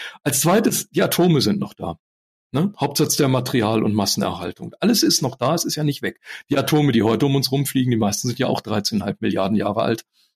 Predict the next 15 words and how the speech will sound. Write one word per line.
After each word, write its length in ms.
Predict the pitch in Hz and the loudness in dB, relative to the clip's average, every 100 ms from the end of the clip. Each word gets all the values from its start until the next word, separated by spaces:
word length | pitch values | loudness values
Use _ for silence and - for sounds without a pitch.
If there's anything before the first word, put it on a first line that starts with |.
| _ | _
Also 260 | - 127 - | -4 0 2
alt 160 | 123 131 | 0 0
wie 60 | |
das 100 | 123 | 0
Universum. 540 | - 131 104 107 101 - - | 2 2 2 2 0 -2 0
Dinger 200 | 180 165 | 2 4
gehen 100 | 165 | 4
ja 100 | 151 | 4
nicht 140 | 135 | 2
kaputt, 320 | 131 - 160 - - _ | -2 -2 -2 -2 -14 _
bis 120 | 156 190 | -2 0
auf 200 | - 143 | 0 -2
ein 80 | |
paar 200 | 123 120 | -2 -2
Radio. 440 | 101 101 107 90 | 0 -4 -6 -10